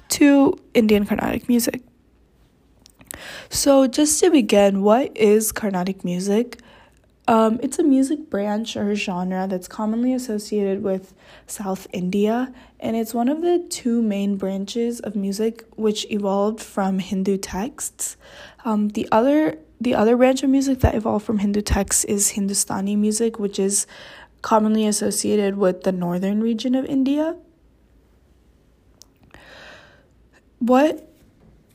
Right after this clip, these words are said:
what is the actual purpose of Carnatic music, right? So,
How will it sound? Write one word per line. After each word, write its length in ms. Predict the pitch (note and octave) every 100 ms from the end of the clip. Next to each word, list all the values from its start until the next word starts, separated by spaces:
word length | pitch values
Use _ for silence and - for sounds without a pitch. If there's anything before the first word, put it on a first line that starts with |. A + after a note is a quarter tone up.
| _ _
what 560 | A#3+ B3 C#4+ E4+ - - _ _ _
is 160 | C#4 C4
the 120 | -
actual 300 | G#3+ - A3
purpose 640 | - - G3+ G3+ G3+ -
of 100 | A3
Carnatic 480 | - G#3+ G#3 G3+ G#3+
music, 400 | F#3 F#3 A3 -
right? 240 | G3 C4
So, 420 | - A3 G#3+ A3